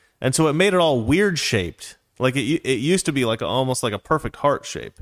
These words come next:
And then she cut this triangle into it, and then it was like, there's this weird splotch.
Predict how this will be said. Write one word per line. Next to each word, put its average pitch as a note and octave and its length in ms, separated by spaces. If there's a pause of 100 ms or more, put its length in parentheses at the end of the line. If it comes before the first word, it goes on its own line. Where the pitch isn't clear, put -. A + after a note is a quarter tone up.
(580)
And A#2 180
then D3 200
she - 140
cut - 280
this B2+ 120
triangle D#3 520
into F#2 200
it, - 40
and A2+ 80
then C#3+ 100
it C#3 40
was B2 160
like, B2 100
there's A2+ 180
this A2 160
weird A#2 240
splotch. - 800